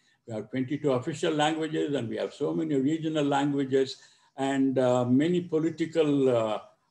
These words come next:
uh, uh, you know, considerations have come into play in, in terms of, uh, providing the institution in, uh, mother tongue.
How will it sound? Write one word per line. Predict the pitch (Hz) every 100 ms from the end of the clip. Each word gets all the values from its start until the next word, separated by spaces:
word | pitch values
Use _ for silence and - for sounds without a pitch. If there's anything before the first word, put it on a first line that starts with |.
| -
uh, | 120 113 110
uh, | - 127 127 - - - 123 123 123 120 120 - -
you | 147
know, | 160 - -
considerations | - 151 160 151 156 - 143 127
have | 123 123
come | 135 143
into | 135 123
play | - 143 113 87 - - - - -
in, | 123
in | 135 131 127
terms | 143 143 131
of, | 120 - 120
uh, | 110
providing | 110 117 139 143 139 131
the | 120
institution | 120 - 123 123 120 127 123 -
in, | 113 113 113 _ _ _ -
uh, | - 113 110 - _
mother | 131 147 143
tongue. | - -